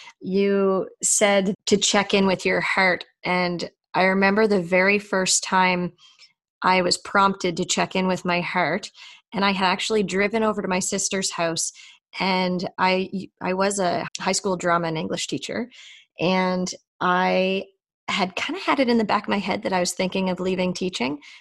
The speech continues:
but I hadn't allowed myself to speak it out loud at this point. And I drove over to my sister's house, and I was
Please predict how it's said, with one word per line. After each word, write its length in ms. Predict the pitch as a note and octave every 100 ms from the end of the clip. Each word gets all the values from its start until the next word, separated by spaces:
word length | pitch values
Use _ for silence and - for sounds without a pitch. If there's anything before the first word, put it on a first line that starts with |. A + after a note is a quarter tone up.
| _
but 80 | F#3
I 40 | F#3
hadn't 360 | F3+ F3+ F3+ - _
allowed 320 | F#3 F3 F3+
myself 440 | F3+ F3 - E3+ -
to 80 | F3
speak 300 | - D#3+ D3+
it 80 | E3+
out 160 | E3
loud 220 | B2+ D#3
at 100 | E3+
this 140 | G3+ G3+
point. 280 | - C4 - _ - _ - _ _ -
And 600 | G3 F#3+ F#3+ F#3+ F#3+ - _ _
I 680 | F#3 F#3+ F#3+ F#3+ F#3+ F#3+ - _ _ - G3
drove 300 | G#3 G#3 G#3+
over 240 | A#3 A3+
to 60 | A3
my 80 | G#3+
sister's 420 | G#3 G3 - G3
house, 340 | G3+ F#3+ F#3+
and 80 | F3
I 100 | F3+
was 160 | E3+ F3